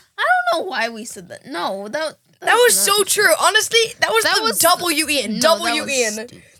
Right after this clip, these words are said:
Speaker 2: That was a poggers moment, as the kids would say.
Speaker 1: We said that we would rather eat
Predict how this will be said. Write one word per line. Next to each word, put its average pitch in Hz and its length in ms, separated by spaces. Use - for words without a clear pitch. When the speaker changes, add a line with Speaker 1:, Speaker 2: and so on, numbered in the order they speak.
Speaker 2:
That 294 100
was 403 100
a 403 80
poggers 254 600
moment, 220 340
as 196 160
the 196 80
kids 190 260
would 190 160
say. 247 100
Speaker 1:
We 285 60
said 381 320
that 330 200
we 285 160
would 269 140
rather 262 260
eat 240 200